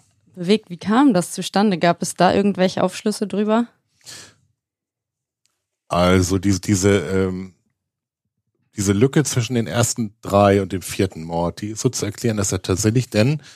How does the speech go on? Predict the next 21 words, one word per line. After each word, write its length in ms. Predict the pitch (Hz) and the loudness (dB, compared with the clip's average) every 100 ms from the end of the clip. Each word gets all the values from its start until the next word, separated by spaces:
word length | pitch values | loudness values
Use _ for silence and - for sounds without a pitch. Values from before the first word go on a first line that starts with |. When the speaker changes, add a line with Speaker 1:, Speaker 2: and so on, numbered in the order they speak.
| _ _ _ _ | _ _ _ _
Speaker 2:
eine 160 | - 117 | 0 4
normale 440 | 113 104 104 104 | 4 4 4 4
Beziehung 440 | 101 104 - 143 92 | 2 -4 0 0 0
geführt 400 | 82 - 78 - | -4 -8 -10 -8
hat. 120 | 82 | -6
Also 300 | 92 104 101 | -2 0 0
in 300 | - 95 98 _ 101 | -4 -14 -18 _ -18
diesen 220 | 117 120 | -10 -6
zwei 240 | - - 107 | -4 0 4
Jahren 280 | 107 113 | 4 2
zwischen 260 | 107 101 - | 0 -6 -6
dem 100 | 90 | -2
dritten 300 | 110 117 120 | 0 0 -4
und 100 | 101 | -14
dem 80 | 95 | -20
vierten 360 | _ 120 113 104 | _ -4 -4 -2
Mord 260 | 104 101 | -2 -2
hat 80 | 110 | 0
er 80 | 92 | 0
geheiratet. 720 | 85 90 107 135 139 196 - _ _ _ _ _ _ _ | 2 2 4 4 2 0 -4 _ _ _ _ _ _ _
Und, 400 | - 101 113 - | 2 2 2 -4